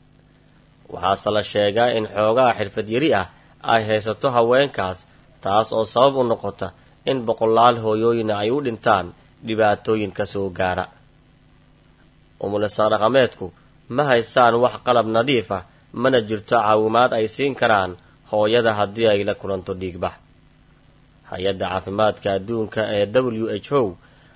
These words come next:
ayaa sheegtay in boqolaal haween ah ay u dhintaan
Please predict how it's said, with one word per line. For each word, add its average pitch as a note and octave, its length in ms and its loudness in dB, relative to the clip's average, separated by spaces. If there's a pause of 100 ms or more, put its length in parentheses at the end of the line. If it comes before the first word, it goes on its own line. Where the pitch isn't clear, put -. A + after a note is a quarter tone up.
(160)
ayaa C#3 240 6
sheegtay B2+ 560 0
in A2 80 -10
boqolaal A2+ 560 4
haween B2+ 400 4
ah A2 160 0
ay A2 80 0
u C#3 100 -2
dhintaan A#2 540 0